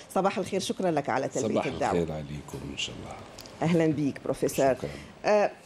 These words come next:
Speaker 1: الوضع الصحي المرتبط بكورونا لا يزال مخيفاً ومقلقاً في ظل ارتفاع الاصابات وعدد الوفيات وظهور الفيروسات المتحورة.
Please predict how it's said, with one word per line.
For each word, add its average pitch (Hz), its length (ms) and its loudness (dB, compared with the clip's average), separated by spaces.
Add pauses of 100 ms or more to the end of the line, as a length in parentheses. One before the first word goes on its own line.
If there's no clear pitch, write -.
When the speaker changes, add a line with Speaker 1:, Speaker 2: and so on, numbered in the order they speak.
(540)
Speaker 1:
الوضع 247 360 4
الصحي - 360 -4
المرتبط 196 520 2
بكورونا 170 880 4
لا 196 140 6
يزال 147 340 2
مخيفاً 165 600 2 (120)
ومقلقاً 160 720 4 (320)
في 233 120 6
ظل 185 200 6
ارتفاع 151 440 2
الاصابات 147 720 2
وعدد 160 420 2
الوفيات 143 680 2
وظهور 175 480 4
الفيروسات 135 720 2
المتحورة. 127 880 4